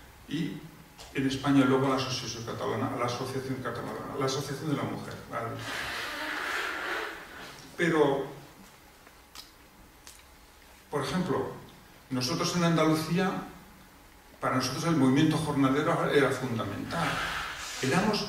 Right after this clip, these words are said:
el partido con más incidencia entre los jornaleros de Andalucía. Y a las pruebas me remito. Todo Lebrija, todo el campo de Jerez estaba controlado por militantes del Partido del Trabajo.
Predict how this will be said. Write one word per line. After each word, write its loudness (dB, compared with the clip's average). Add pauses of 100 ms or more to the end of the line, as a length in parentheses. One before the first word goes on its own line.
(380)
el 6
partido 0 (300)
con 0
más 4
incidencia 0
entre -4
los -4
jornaleros -4
de -6
Andalucía. -6 (1120)
Y -8
a -2
las -6
pruebas -2
me -4
remito. -8 (160)
Todo 4
Lebrija, 0
todo -2
el 0
campo 0
de -2
Jerez -2 (360)
estaba 2
controlado 2
por 4
militantes 4
del -2
Partido -6
del -10
Trabajo. -14